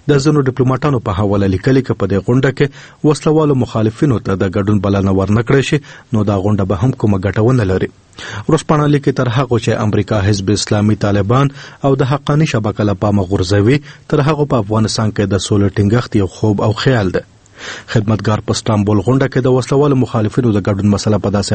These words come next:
حال کې مطرح کړې چې د ویسا خپلواکې ورځپاڼې په وینا ترکیه غواړي په خپله خاوره کې طالبانو ته سیاسي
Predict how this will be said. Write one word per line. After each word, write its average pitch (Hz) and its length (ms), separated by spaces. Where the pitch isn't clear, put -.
حال 104 160
کې 98 160
مطرح 95 280
کړې 131 240
چې 143 80
د 139 140
ویسا 143 300
خپلواکې 143 480
ورځپاڼې 131 420
په 107 120
وینا 104 180
ترکیه 98 280
غواړي 120 320
په 104 80
خپله 101 300
خاوره 135 320
کې 147 80
طالبانو 101 480
ته 95 140
سیاسي 101 280